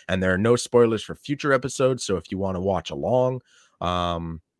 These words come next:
and watch the episode, then listen to our podcast and our discussion about it per episode, you can do that. If you've already seen the whole thing, I guarantee you will get something out of this, so highly suggest, uh, you,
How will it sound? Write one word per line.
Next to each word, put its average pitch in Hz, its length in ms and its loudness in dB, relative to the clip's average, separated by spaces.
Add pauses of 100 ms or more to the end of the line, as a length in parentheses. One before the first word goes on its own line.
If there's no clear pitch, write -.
(440)
and 92 260 -2
watch 113 260 6
the 113 100 4
episode, 104 360 2
then 98 200 0
listen 92 240 -4
to 87 140 0
our 90 160 2
podcast 104 520 0
and 87 80 -6
our 85 80 -6
discussion 120 440 -2
about 113 260 4
it - 100 -2
per 90 180 -4
episode, 139 540 -2 (280)
you 127 120 2
can 127 120 0
do 127 100 4
that. 131 200 6
If 107 140 -4
you've 98 100 -6
already 107 220 2
seen 104 300 -4
the 120 100 2
whole 139 160 0
thing, 151 360 -4 (340)
I 131 100 4
guarantee 135 640 2
you 95 240 -4
will 113 160 2
get 98 240 -4
something 95 380 -6
out 90 160 -4
of 95 80 -6
this, 123 200 0
so 82 240 -4
highly 98 460 -4
suggest, 90 640 -8 (320)
uh, 85 300 -4
you, 85 280 -6